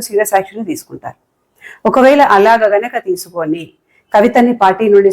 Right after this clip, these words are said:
సస్పెండ్ చేస్తే గనక ఖచ్చితంగా కవితకి మంచి మైలేజ్ వస్తుంది.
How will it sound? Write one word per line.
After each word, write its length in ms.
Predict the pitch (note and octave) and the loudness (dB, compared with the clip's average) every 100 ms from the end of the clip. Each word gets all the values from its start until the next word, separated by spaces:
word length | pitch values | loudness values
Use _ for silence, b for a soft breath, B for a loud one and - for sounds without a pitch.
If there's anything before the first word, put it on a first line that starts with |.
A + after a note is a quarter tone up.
| G3 | -2
సస్పెండ్ 360 | E3 G3+ G#3 F#3 | -4 0 0 0
చేస్తే 260 | E3 F#3+ E3 | -2 -4 -4
గనక 240 | C#3 C3+ D#3+ - _ _ _ _ _ b b b - | -6 -6 -6 -6 _ _ _ _ _ b b b -6
ఖచ్చితంగా 560 | C#4 C#4 C#4+ G#3+ E3+ E3+ - - | -4 -2 -2 0 0 -2 -4 -6
కవితకి 360 | G3 G3 G3 G3+ | -2 0 0 0
మంచి 240 | F3 G#3 C4 G#3 | -2 -2 -2 0
మైలేజ్ 320 | E3+ F3+ G3 | 0 -2 -4
వస్తుంది. 260 | - - _ | -8 -20 _